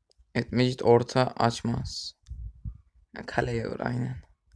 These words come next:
Evet, Delight. Attık. Messi, Frankie de Jong. Mükemmel çıktık.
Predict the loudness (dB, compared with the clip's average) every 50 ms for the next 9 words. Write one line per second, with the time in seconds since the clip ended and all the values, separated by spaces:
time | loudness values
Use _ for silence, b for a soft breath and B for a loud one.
0 | -20 -20 _ _ -16 -12 -12 -12 -12 _ _ _ _ _ -10 -10 -10 -10 _ _
1 | _ _ _ _ _ _ _ _ -8 -6 -4 -2 -2 -4 -6 -8 -10 -10 -12 -12
2 | -12 _ _ 2 6 8 10 12 12 10 10 8 6 0 -8 -10 -8 -6 -6 -6
3 | -8 _ _ _ _ _ _ _ _ _ _ _ _ _ _ _ _ _ _ _
4 | 6 8 8 8 8 4 2 2 2 2 2 -2 -10 -4 0 4 4 4 4 4
5 | 2 0 0 2 4 6 6 6 6 4 0 -6 -8 -2 0 2 2 2 2 2
6 | 4 4 4 4 2 0 -2 -6 -12 -16 -16 -20 _ _ _ _ _ _ _ _
7 | _ _ _ _ _ _ _ _ _ _ _ _ _ -10 -2 0 2 4 6 6
8 | 4 4 2 -2 -6 -4 -2 -2 0 -2 -2 -6 -10 -16